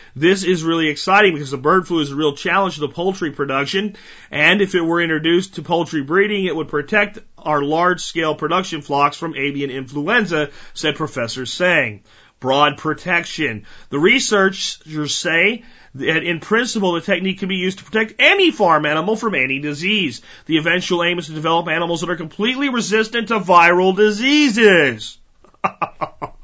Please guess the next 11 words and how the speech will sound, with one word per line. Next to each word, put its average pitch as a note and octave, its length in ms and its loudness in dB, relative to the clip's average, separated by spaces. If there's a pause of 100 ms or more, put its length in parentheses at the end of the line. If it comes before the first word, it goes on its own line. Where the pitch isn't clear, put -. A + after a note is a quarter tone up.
(760)
According C#4 540 6
to A#3 80 4
co-author A#3 640 4
Doctor F#3+ 440 4
Lawrence F#3+ 440 2
Tiley F3+ 440 0
from D#3+ 120 -6
the D#3 80 -4
University F3 560 0
of C3+ 100 -6
Cambridge, F#3+ 800 -2